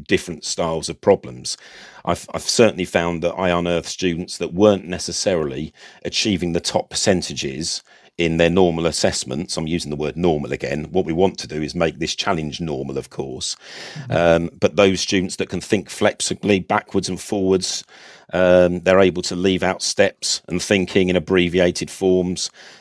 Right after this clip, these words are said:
Speaker 1: Um, students that can remember generalized relationships, problem types, basically real ability to solve problems and develop those problem solving skills,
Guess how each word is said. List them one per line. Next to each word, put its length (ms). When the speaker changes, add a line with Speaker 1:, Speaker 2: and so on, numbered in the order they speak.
Speaker 1:
Um, 340
students 440
that 120
can 140
remember 400
generalized 580
relationships, 720
problem 480
types, 500
basically 640
real 380
ability 460
to 120
solve 640
problems 440
and 100
develop 400
those 180
problem 380
solving 400
skills, 640